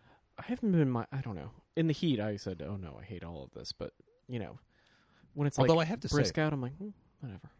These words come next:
Speaker 2: Yeah, yeah, it's, it's not as bad.
Speaker 1: Let
Speaker 2: I
Speaker 1: it
Speaker 2: don't
Speaker 1: ride,
Speaker 2: know.
Speaker 1: you know?
Speaker 2: I, I do have to say, I've gotten a little lazy lately because living actually near a Subway that's not twenty minutes away,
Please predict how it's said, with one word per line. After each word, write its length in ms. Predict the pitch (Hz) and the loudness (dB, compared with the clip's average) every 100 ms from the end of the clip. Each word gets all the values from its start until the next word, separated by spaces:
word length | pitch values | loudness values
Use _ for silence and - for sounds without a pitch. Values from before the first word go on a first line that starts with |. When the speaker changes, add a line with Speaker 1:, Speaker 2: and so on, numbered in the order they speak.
| _ _ _ - | _ _ _ 4
Speaker 2:
Yeah, 440 | 175 185 180 165 | 8 8 8 8
yeah, 300 | 160 135 117 | 8 8 6
it's, 160 | 104 160 | 4 0
it's 200 | 147 147 | -2 2
not 140 | 127 | 2
as 100 | 90 | 2
bad. 200 | 80 76 | 2 4
Speaker 1:
Let 80 | 151 | 6
Speaker 2:
I 60 | 110 | 6
Speaker 1:
it 20 | |
Speaker 2:
don't 100 | 113 | 6
Speaker 1:
ride, 120 | 104 | 2
Speaker 2:
know. 80 | - | -2
Speaker 1:
you 100 | 131 | -4
know? 200 | 123 113 - 123 - | -4 -4 -6 -12 -6
Speaker 2:
I, 100 | 139 | 0
I 40 | 175 | 4
do 100 | 226 | 4
have 100 | 156 | 2
to 60 | |
say, 400 | - 117 92 82 - - | 2 4 6 4 -4 -2
I've 200 | - 143 | 6 6
gotten 180 | 262 220 | 6 2
a 40 | 147 | 4
little 260 | 120 107 | 4 4
lazy 580 | 92 90 95 110 113 113 _ _ | 4 2 2 0 0 -4 _ _
lately 320 | 110 107 117 | 0 2 2
because 400 | 120 107 - 95 | 0 0 2 2
living 400 | 87 107 151 175 | 4 4 4 2
actually 420 | 104 92 - 104 92 | 0 -2 -2 -2 -2
near 360 | 78 73 78 | -4 -6 -4
a 80 | 80 | -4
Subway 520 | - 73 69 76 85 101 - | -4 -4 0 0 -2 -4 -8
that's 200 | 85 - | -6 -4
not 240 | 76 76 | -6 -4
twenty 240 | - 80 76 | -4 -2 -2
minutes 260 | 76 73 | -4 -6
away, 320 | 73 67 69 | -4 -4 -4